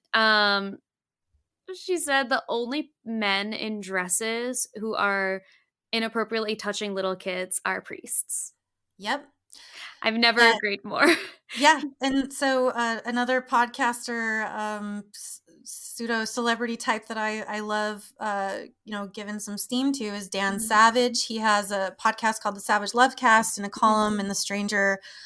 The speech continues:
Speaker 2: And he always says, if clowns raped children as often as priests and preachers and religious, um, clergy do, circuses would be illegal.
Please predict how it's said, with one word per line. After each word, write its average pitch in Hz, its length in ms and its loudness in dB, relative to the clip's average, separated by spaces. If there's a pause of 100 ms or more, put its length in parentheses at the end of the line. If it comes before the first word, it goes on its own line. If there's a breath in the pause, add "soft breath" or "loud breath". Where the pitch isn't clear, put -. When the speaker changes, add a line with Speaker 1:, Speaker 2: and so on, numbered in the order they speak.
(340 loud breath)
Speaker 2:
And 214 200 -2
he 269 420 2 (260)
always 233 540 2
says, 202 640 -2 (600 soft breath)
if - 720 -4 (1040)
clowns 214 1040 4 (840)
raped 220 580 -2
children 202 680 2 (100)
as 214 180 0 (100)
often 226 380 6
as 262 200 4
priests - 580 0
and 233 240 0
preachers 226 640 0 (100)
and 208 200 -2
religious, 202 840 -2
um, 208 420 -2
clergy 214 440 0
do, 170 440 -6 (440 soft breath)
circuses 302 720 4
would 247 160 0
be 233 180 4
illegal. 190 580 -2